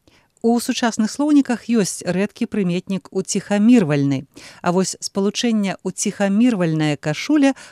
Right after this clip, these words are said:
удалося знайсці ўсяго ў двух слоўніках, абодва польска-беларускія. Вядома, «уціхамірвальная кашуля» — калька.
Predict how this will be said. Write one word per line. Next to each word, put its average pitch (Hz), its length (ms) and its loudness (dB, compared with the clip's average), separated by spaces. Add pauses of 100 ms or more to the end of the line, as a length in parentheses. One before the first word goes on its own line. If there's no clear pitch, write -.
удалося 208 560 2
знайсці 190 480 -2
ўсяго 190 400 -4
ў 180 160 -2
двух 170 400 -4
слоўніках, 143 720 -4 (240)
абодва 240 560 0 (320)
польска-беларускія. 147 1200 -2 (1040)
Вядома, 262 400 4
«уціхамірвальная 214 1120 0
кашуля» — 277 560 0 (400)
калька. 147 560 -2